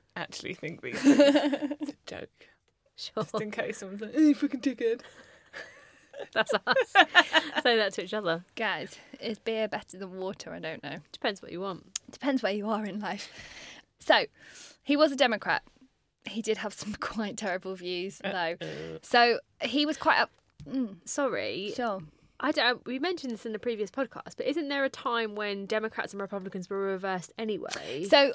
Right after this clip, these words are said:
Speaker 2: I think so. I don't know enough about it.
Speaker 3: Yeah.
Speaker 2: But reading this
Speaker 3: Maybe that, maybe
Speaker 1: Oh.
Speaker 3: that's why.
Speaker 2: I think so.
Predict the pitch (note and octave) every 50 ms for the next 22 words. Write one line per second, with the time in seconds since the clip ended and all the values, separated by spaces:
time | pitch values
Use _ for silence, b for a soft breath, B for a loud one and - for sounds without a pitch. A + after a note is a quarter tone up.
0 | - - C#4 C#4+ D4 - - D4+ C#4+ B3+ A#3 - - F3+ F3+ - - A#3 C4+ B3+
1 | D#4 D4+ - C4+ C4 B3 B3 A#3+ A#3+ - - A3+ G3+ - A3+ A3+ A#3+ A#3 - -
2 | - B2 A2+ D#3+ C#3+ - - A3 G#3+ G3 D3 - - G3+ - G3+ G#3 - - G#3+
3 | C#4 C4+ C4 A#3+ C4 B3 B3+ B3+ B3 A3+ - - - - - - - _ _ A3+
4 | A3 A3+ A3 A3 G#3+ F#3+ G3+ G3 F#3 - - _ - F#3+ F3+ F#3 A#3 D#4 F#4 F4+
5 | G#3 G3+ F#3+ G3 F3 E3+ - G3+ F#3+ F3+ E3+ - F3 F#3 - A#3+ - - D#4 C4+
6 | A#3+ - - D4+ B3+ A3